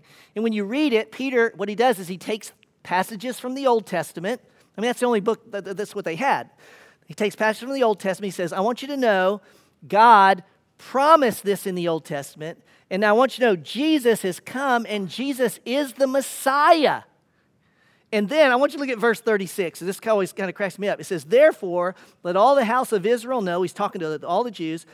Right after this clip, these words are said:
"know for certain that God has made him," Jesus, "both Lord and Christ." He is the Messiah. "This Jesus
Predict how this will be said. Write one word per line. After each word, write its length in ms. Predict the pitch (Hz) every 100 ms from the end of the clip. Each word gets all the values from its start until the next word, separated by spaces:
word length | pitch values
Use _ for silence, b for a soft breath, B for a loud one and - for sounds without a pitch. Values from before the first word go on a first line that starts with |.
| B B 190
"know 320 | 208 240 247
for 260 | - -
certain 440 | 233 - 208 196 190
that 200 | 175 135
God 360 | 202 226 269
has 220 | 247 220 165
made 420 | 190 233 247 220
him," 360 | 170 165 190
Jesus, 480 | 175 214 185 175 170
"both 320 | 151 180 170
Lord 460 | 170 175 202 240 254
and 300 | 196 226 277
Christ." 380 | - 185 175 185
He 200 | 160 202
is 140 | 233 226
the 120 | 247
Messiah. 720 | 285 - 220 185 185 196 220 b b b b b -
"This 260 | 208 269
Jesus 640 | - 247 247 214 247 226